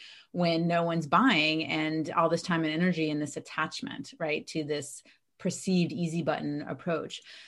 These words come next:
So would your advice be different for someone who's, let's say, newer in business versus someone who's multiple six figures, going to seven figures, or even eight figures?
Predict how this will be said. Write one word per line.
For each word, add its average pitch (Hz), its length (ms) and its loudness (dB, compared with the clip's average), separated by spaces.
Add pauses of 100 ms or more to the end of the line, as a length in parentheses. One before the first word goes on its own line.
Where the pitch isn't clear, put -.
So 226 260 10
would 240 300 8
your 339 320 0 (180)
advice 170 680 2
be 175 160 0
different 165 520 0
for 175 120 0
someone 180 480 2
who's, 165 500 2
let's 165 140 0
say, 165 120 4
newer 190 340 4
in 170 120 2
business 147 440 -4
versus 160 300 -2
someone 160 340 -2
who's 156 500 -2
multiple 175 400 0
six 165 240 -4
figures, 156 460 0
going 156 260 -4
to 147 40 -8
seven 147 280 -4
figures, 147 500 -4
or 147 80 -4
even 143 220 -4
eight 151 180 -6
figures? - 460 -12